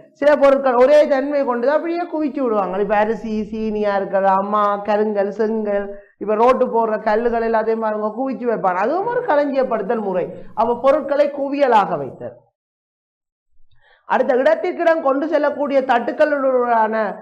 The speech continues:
சட்டகம். இப்ப என்னன்னா, அந்த ஒரு, அதான் அந்த YouTube-ல பார்த்தா தெரியும் பிள்ளைகள், இப்படி ஒரு, ம், ஆ, ஆ, YouTube-ல நீங்க எங்கேயும் பார்த்து கொள்ளலாம். அல்லது ஒரு ஃபேக்டரிக்கு விசிட் பண்ணி தான் நீங்க கூட இப்ப YouTube அதுகள் பார்க்க வேண்டியதை நான் என்னென்றாலும் YouTube-ஐ சொல்றேன்.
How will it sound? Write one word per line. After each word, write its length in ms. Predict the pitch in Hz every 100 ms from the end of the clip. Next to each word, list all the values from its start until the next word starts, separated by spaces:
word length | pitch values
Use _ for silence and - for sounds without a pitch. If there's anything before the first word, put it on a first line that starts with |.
| -
சட்டகம். 720 | - - 262 - 285 - 165 - - - - - - _
இப்ப 180 | 214 247
என்னன்னா, 300 | 294 247 202 220 214
அந்த 320 | 220 208 233
ஒரு, 420 | 165 180 170 165 170
அதான் 220 | 180 190
அந்த 100 | 180
YouTube-ல 500 | 170 180 214 220 208 190
பார்த்தா 240 | 196 202
தெரியும் 260 | 196 214 208
பிள்ளைகள், 300 | 196 202 240
இப்படி 260 | 190 185
ஒரு, 300 | 175 156 139 127
ம், 340 | 151 131 123
ஆ, 80 | 147 147 147 143 143 - _ -
ஆ, 60 |
YouTube-ல 640 | 151 165 180 170 160 175 220
நீங்க 180 | 220
எங்கேயும் 340 | 214 220 233 233
பார்த்து 320 | 220 226 233
கொள்ளலாம். 280 | 220 208 190
அல்லது 200 | 190 196
ஒரு 100 | 202
ஃபேக்டரிக்கு 480 | 202 202 202 220 208
விசிட் 300 | 214 233 185
பண்ணி 180 | 208 196
தான் 120 | 185
நீங்க 260 | 175 208 190
கூட 260 | 214 233
இப்ப 180 | 233 233 220 226 - -
YouTube 520 | 202 226 233 196 226
அதுகள் 300 | 214 214 226
பார்க்க 300 | 214 208 208
வேண்டியதை 360 | 214 214 214 247
நான் 240 | 233 202
என்னென்றாலும் 460 | 214 226 220 226 220
YouTube-ஐ 460 | 220 220 226 208 196
சொல்றேன். 340 | 175 135 127